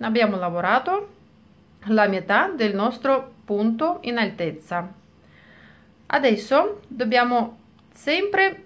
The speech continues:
ripetere la combinazione di due maglie rovesce e quattro maglie dritte, due maglie rovesce e una, due, tre, quattro maglie dritte.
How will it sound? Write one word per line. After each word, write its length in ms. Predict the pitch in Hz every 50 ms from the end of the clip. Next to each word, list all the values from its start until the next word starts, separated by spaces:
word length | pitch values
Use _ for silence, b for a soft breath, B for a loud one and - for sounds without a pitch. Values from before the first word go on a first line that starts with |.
| -
ripetere 960 | - - 226 233 226 233 254 269 294 285 302 311 302 294 294 294 294 302 - - - _ _ _ _ -
la 180 | 233 226 233 233
combinazione 1080 | 254 240 226 240 226 214 208 208 - - 220 196 196 196 226 277 339 - B B B B B B B B
di 320 | 226 214 220 208 190 185 190
due 300 | 214 277 269 254 220 202
maglie 300 | 196 196 185 180 175 170
rovesce 640 | 165 170 165 170 180 220 - - - 381 403 - -
e 180 | 220 190 -
quattro 420 | - - 196 196 240 254 - 294 254
maglie 300 | 226 220 226 240 226 208
dritte, 540 | 226 208 180 160 - - - 180 180 170
due 180 | 185 240 247 226
maglie 240 | 208 202 190 180 175
rovesce 560 | 175 175 175 208 254 320 320 - - 392 -
e 240 | - 220 208 - - -
una, 720 | 214 190 196 208 214 233 254 294 311 349 359 381 392 392 320
due, 260 | 226 226 262 285 294
tre, 200 | 294 262 247 233
quattro 280 | 226 214 214 214 226 208
maglie 220 | 208 196 190 180
dritte. 520 | 160 170 165 160 165 - 185 175 175 196